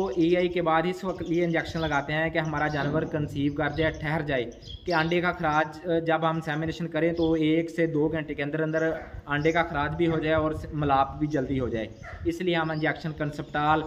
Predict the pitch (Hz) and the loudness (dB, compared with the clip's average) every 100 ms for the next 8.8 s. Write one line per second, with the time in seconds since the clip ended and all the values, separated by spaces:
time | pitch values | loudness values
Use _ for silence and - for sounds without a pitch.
0 | - - 151 156 156 160 156 156 147 143 | -6 -4 0 2 2 2 2 0 -4 -2
1 | 151 156 160 151 147 143 156 156 147 151 | -2 0 0 0 -2 0 0 0 0 -2
2 | 143 143 143 139 143 151 143 147 151 147 | -6 -10 -6 -4 -2 -2 -2 0 2 0
3 | - 151 151 156 165 165 160 156 151 143 | -2 -2 -2 0 -2 -2 0 -2 -2 -4
4 | 151 - - - - - - 151 147 147 | -4 -6 -14 -16 -16 -16 -6 -2 0 0
5 | 147 147 151 156 147 139 143 135 160 165 | -2 0 0 -2 -2 -2 2 2 2 2
6 | 160 - 156 156 151 - 151 151 147 147 | -2 -2 -2 -2 -2 -4 -2 -2 -2 -2
7 | 156 147 139 139 143 131 - - 135 151 | 0 -2 -2 -6 -6 -10 -8 -2 0 0
8 | 165 151 147 143 135 - 131 131 | -2 -4 -4 -2 -4 -4 -6 -6